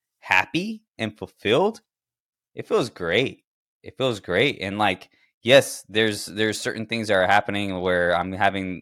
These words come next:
my escrow and my, my mortgage payment got raised by four hundred. Yeah, so be it. I move on with my life, right? Like, I can't, I can't sit here and just cry myself to sleep every freaking day and be like, "Oh, this sucks," and,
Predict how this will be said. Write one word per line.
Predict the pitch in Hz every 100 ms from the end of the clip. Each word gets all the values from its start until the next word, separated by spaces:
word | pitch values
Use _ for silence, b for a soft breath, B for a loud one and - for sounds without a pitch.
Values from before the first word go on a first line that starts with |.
| _
my | 90 82 82
escrow | 101 - 98 87 87 85
and | 82
my, | 78 76 - _
my | 90
mortgage | 98 104 92 -
payment | 92 87 82
got | 82 82 -
raised | 90 92 80
by | 82
four | - 90
hundred. | 101 95 95
Yeah, | 185 143 82 _ _ _ _
so | - 127
be | 104 113 87
it. | - -
I | 92
move | 90 95
on | 90 90 87
with | 82
my | 80
life, | 78 78 73 -
right? | 80 82 85
Like, | 85 76
I | 82
can't, | - 107 95 - -
I | 101
can't | 127 -
sit | 120 90
here | 101 90
and | 85
just | 82 - - _ _ _ _
cry | - 107
myself | 92 - 98 -
to | 85
sleep | 104 98
every | 90 85
freaking | 82 90 82 80
day | 92 87
and | 82
be | 82
like, | 78 87
"Oh, | 101 87
this | 92 92
sucks," | 98 98 85 -
and, | 82